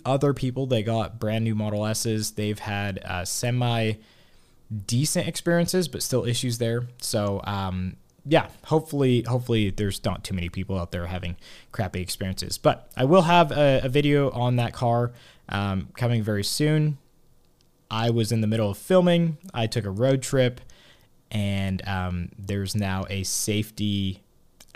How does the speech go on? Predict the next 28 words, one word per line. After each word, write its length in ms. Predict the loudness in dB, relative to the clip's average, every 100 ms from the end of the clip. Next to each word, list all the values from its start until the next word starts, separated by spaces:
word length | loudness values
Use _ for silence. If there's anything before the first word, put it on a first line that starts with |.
| -8
some 380 | -2 0 0
sort 300 | 0 0 0
of, 420 | 0 -2 -6 -10 -4
like, 360 | -2 -2 -6
my 160 | -6 -4
seatbelt 720 | -4 -4 -4 0 2 2 0
sensor 580 | -2 -2 0 0 0 0
has 300 | -2 -4 -8 -4
gone 300 | 0 0 0
wrong, 420 | 0 0 0 -2 -2
and 160 | -2
then 160 | -2 -2
also 640 | -4 -4 -4 -2 -2 -2
the 180 | -4 -6
tire 340 | -6 -6 -4 -4
pressure 340 | -4 -4 -2
monitor, 600 | -2 -2 -2 -4 -4 -6 -10 -20 -20 -20 _ -6
um, 520 | -2 -2 -2 -6 -8 -14 -20 _ _
uh, 380 | -12 -10 -10 -8
system 580 | -6 -4 -4 -2 -2 -2
on 200 | -2 -2
my 140 | -2 -2
back 280 | -4 -4
left 220 | -6 -8 -2
tire, 440 | 2 2 2 0 -4 -4 -4 -6 -4
gone. 380 | 0 0 -2 -12 -18 -20 -20 -14 -10
So 280 | -4 0 2
two 320 | 2 2 2